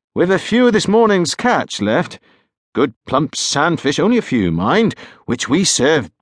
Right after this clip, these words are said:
basted in butter and lemon juice on a bed of fresh river samph.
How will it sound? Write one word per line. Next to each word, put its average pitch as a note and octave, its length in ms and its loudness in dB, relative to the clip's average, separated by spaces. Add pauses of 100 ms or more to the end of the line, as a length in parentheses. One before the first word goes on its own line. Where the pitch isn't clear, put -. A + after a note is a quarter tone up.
basted F3+ 420 0
in D3 380 0
butter D#3+ 340 -2
and A#2+ 180 0
lemon E3+ 300 2
juice C3 340 -2
on B2 140 0
a A#2 80 0
bed E3+ 400 0
of A#2+ 100 0
fresh - 460 -4
river D#3 340 0
samph. C#3 460 -2